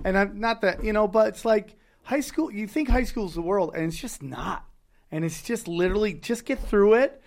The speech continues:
And then, in my opinion, the fun starts. Like, the ro-, the, the highway to success is littered with the dead carcasses of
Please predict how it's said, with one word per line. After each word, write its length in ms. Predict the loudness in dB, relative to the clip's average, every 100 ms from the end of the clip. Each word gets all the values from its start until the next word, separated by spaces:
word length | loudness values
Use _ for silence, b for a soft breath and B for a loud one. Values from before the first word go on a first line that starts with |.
| b b
And 120 | -2 4
then, 240 | 4 4
in 160 | -2 2
my 200 | 6 6
opinion, 440 | 4 0 0 0
the 60 | 0
fun 300 | 2 2 0
starts. 440 | -4 -4 -6 -2
Like, 360 | 2 2 0 -14 B B
the 140 | 2 4
ro-, 240 | 6 4
the, 180 | 2 2
the 200 | 4 2
highway 400 | 6 6 6 2
to 120 | 0
success 540 | -8 -10 0 2 2 0
is 100 | 0
littered 340 | 2 2 2
with 140 | 0 0
the 60 |
dead 280 | 0 2 2
carcasses 560 | 2 0 -2 -4 0 0
of 180 | 0